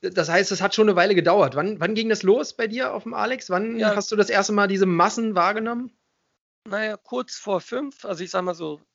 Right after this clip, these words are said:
Speaker 2: zehn vor fünf, würde ich schätzen, Viertel vor fünf, weil um
Speaker 1: Okay.
Speaker 2: fünf hatte der Bekir ein Fan-Treffen angekündigt und der
Speaker 1: Oh.
Speaker 2: Al-Amud hatte ihn im Vorfeld schon davor gewarnt, überhaupt zu kommen.
Speaker 1: Okay.
Speaker 2: Auf Instagram. Und dann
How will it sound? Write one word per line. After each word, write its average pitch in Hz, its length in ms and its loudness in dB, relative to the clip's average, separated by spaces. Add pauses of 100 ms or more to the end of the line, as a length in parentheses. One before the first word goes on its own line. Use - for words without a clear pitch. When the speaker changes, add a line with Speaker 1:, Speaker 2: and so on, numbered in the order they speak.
(320)
Speaker 2:
zehn 196 400 2
vor 165 180 -4
fünf, 220 280 -4
würde 208 140 -4
ich - 60 -8
schätzen, 190 320 -8
Viertel 220 200 0
vor 165 160 -4
fünf, 220 380 -2
weil 180 160 6
um 196 60 -4
Speaker 1:
Okay. 135 100 -6
Speaker 2:
fünf 220 160 -2
hatte 202 220 -2
der 175 320 2 (380)
Bekir 196 360 0
ein 170 120 -4
Fan-Treffen 185 540 -6
angekündigt 226 800 -8 (140)
und 190 260 0
der 175 180 6
Speaker 1:
Oh. - 40 -14
Speaker 2:
Al-Amud 190 540 -6
hatte 196 220 -6
ihn 202 160 -6
im 180 100 -6
Vorfeld 196 480 -4
schon 185 160 -10
davor 175 300 -6
gewarnt, 170 400 -2
überhaupt 165 320 -10
zu 170 100 -18
kommen. 143 280 -4 (680)
Speaker 1:
Okay. 120 400 -8 (220)
Speaker 2:
Auf 175 320 0
Instagram. 156 640 -6 (160)
Und 170 180 0
dann 196 260 2